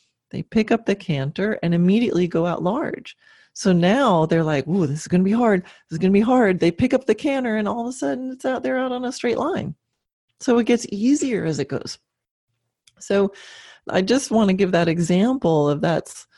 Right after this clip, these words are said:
one of, you know, the opposite way to approach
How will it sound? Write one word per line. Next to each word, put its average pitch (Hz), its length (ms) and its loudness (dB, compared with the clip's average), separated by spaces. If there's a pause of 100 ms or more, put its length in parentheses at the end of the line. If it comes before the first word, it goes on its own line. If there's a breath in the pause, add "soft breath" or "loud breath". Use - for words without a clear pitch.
(380 soft breath)
one 185 640 2 (120)
of, 165 280 -2 (100)
you 170 180 -2
know, 147 180 0
the 160 220 -4 (220)
opposite 196 540 0
way 160 180 0
to 147 120 -2
approach - 880 -2